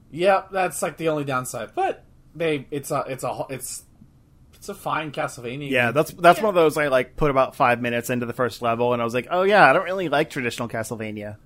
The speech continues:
Speaker 2: and then went back to the advanced ones. Um, <laughs> but I, I think I'd mentioned before that, like, I remember them being kind of, like, the first two at least being kind of, like, glorified Game Boy Color games with kinda how ugly they are,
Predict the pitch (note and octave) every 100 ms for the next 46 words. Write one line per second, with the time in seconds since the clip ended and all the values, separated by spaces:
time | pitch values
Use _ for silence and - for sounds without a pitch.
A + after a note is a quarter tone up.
0 | _ - - - - C3+ C3+ B2 B2 A#2
1 | - B2+ A2+ A2 G#2+ - _ _ C#3 A#2
2 | A2+ - A2 G2+ - - - - _ _
3 | C3+ B2+ A#2 A2 G2+ - _ - D#3 C#3
4 | - E3 C#3+ C#3 - _ - - - -
5 | - _ - E3+ E3+ E3+ E3+ E3 C#3+ A2
6 | E3+ G3+ B3 G3+ G3 G3+ F3 F3 - E3
7 | E3 D#3+ D#3 D3 C3+ C3 C3 D3+ C#3 D3
8 | E3+ G3 G#3 G3+ G3+ G3 - - - _
9 | _ - _ _ _ _ E3 F3+ D3+ D#3
10 | D#3+ C#3+ C#3+ C#3+ B2 - C#3 D3+ - D3+
11 | - D#3+ D#3+ E3 D#3 B2+ C3 B2 B2+ B2
12 | A#2+ A#2+ B2+ A#2+ B2 B2+ B2 C3 B2 B2
13 | A#2 B2 A#2+ B2 - C#3 D3+ C3+ C#3+ C#3+
14 | C3+ - B2 A2+ A#2+ A2+ A#2+ C#3+ D3 D3
15 | D3+ D3+